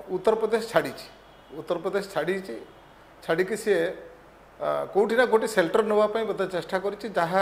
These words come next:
ଆଜି ଆପଣମାନଙ୍କ ମାଧ୍ୟମରେ, ଗଣମାଧ୍ୟମରେ ଆମେ ଜାଣୁଛୁ ଯେ ସେ ପୁରୀରେ ତାର ଲୋକେସନ୍ ଆସୁଛି।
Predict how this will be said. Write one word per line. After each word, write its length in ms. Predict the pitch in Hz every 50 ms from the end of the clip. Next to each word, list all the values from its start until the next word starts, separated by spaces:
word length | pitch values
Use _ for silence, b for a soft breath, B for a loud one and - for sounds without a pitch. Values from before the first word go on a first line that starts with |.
| 196 180
ଆଜି 460 | 165 160 196 208 202 180 170 - -
ଆପଣମାନଙ୍କ 480 | 165 - 185 180 180 185 180 180 175
ମାଧ୍ୟମରେ, 460 | 180 170 156 139 135 170 170 175 175 160
ଗଣମାଧ୍ୟମରେ 580 | 151 160 160 165 165 160 160 165 175 185 180
ଆମେ 140 | 175 175 170
ଜାଣୁଛୁ 400 | 147 135 143 165 190 180 - 220
ଯେ 160 | 214 240 226
ସେ 180 | 220 220 208 196
ପୁରୀରେ 440 | 202 - - 202 196 247 254 247 233
ତାର 180 | 233 220 196
ଲୋକେସନ୍ 400 | 175 165 160 170 156 160 196 208
ଆସୁଛି। 360 | 208 139 - - - - -